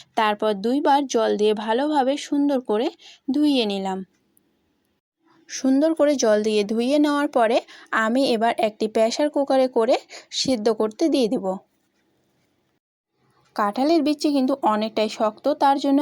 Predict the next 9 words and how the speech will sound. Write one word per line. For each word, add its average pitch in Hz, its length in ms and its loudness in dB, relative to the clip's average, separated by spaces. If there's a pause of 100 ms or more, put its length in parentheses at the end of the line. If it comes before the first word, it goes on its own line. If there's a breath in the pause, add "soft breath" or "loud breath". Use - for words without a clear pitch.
(100)
আমি 233 240 -2 (120)
এখানে 208 260 -4
প্রেশার 214 380 -2
কুকারে 269 360 0
ভালোভাবে 214 600 -2
সেদ্ধ 269 320 -2
করে 196 240 -4
নেব। 185 180 -6 (1300)
আর 220 180 -2